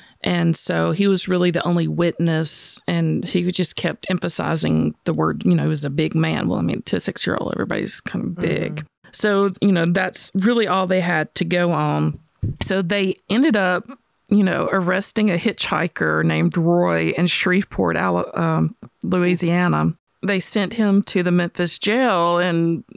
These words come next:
Speaker 1: you know, they're like, you know, "He's a big man. He's, you know, a hitchhiker. He's a traveler. Doesn't have a home. Highly suspect.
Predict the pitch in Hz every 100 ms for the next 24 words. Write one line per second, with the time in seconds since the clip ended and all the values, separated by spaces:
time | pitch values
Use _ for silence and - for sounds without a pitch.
0 | - - 196 180 127 139 165 165 165 165
1 | - 180 - 190 175 180 180 175 185 180
2 | 180 170 170 170 170 170 160 160 - -
3 | 185 147 147 - _ - - _ - 185
4 | 185 - 165 165 160 160 160 165 165 156
5 | - 147 156 160 156 160 - _ _ 180
6 | 170 151 170 160 151 156 160 160 156 190
7 | 185 180 170 160 156 - 156 151 151 -
8 | -